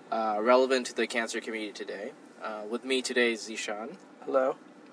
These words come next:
Speaker 1: And, uh, who's also a dear friend of mine, and he's also a cur-, he's currently a medical student at the University of Sydney and is on his way to be a doctor in about a year. So,
Speaker 2: Hmm.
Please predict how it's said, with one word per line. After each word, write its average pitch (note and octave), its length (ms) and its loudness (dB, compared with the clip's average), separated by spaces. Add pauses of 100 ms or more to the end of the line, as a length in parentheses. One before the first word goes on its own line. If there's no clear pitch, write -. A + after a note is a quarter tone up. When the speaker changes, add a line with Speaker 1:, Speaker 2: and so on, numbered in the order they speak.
(760)
Speaker 1:
And, B2+ 560 0
uh, A#2+ 260 2
who's - 400 -4 (120)
also C3+ 520 4
a A#2+ 60 4
dear B2+ 380 4
friend C3+ 260 0
of C#3 80 2
mine, E3+ 360 0 (120)
and B2 400 0 (380)
he's B2+ 240 -4
also B2+ 500 2
a B2 140 0
cur-, B2+ 300 -6
he's C3 180 -6
currently B2 380 0
a A2+ 100 -4
medical A#2+ 300 -2
student A#2 340 -6
at A#2 120 -8
the A#2+ 80 -6
University A2+ 500 -6
of A2 100 -6
Sydney B2+ 640 -2 (360)
and A#2 100 -6
is A#2 160 -2
on A#2 140 2
his A2+ 120 -4
way A2+ 180 -2
to A#2 120 -8
be A2+ 120 -4
a A2 80 -4
doctor G#2+ 540 -6
in G#2+ 140 -10
about G#2 240 -10
a G#2 60 -14
year. G2+ 300 -14
So, B2 440 4 (260)
Speaker 2:
Hmm. D#3+ 120 -4